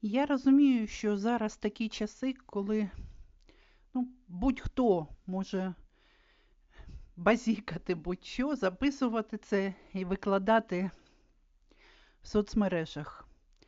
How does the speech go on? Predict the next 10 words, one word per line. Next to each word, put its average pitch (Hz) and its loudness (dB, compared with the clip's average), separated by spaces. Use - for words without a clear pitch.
І 226 0
чим 262 6
дурніше 269 6
ти 254 0
записуєш 240 0
якусь 220 -2
маячню, 240 4
чим 233 2
безсоромніше 226 4
дуркуєш, 247 2